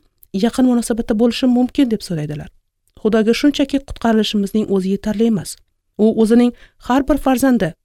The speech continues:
u bilan yaqin munosabatda bo'lishini istaydi. Shunchaki jamoatga borib yurish yoki kalom o'qib yurishning o'zi yetarli emas.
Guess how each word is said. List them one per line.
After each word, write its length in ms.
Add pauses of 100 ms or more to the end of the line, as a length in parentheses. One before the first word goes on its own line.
(180)
u 120
bilan 180
yaqin 360
munosabatda 540
bo'lishini 320
istaydi. 340 (340)
Shunchaki 400
jamoatga 460
borib 240
yurish 320
yoki 240
kalom 300
o'qib 220
yurishning 340
o'zi 220
yetarli 380
emas. 240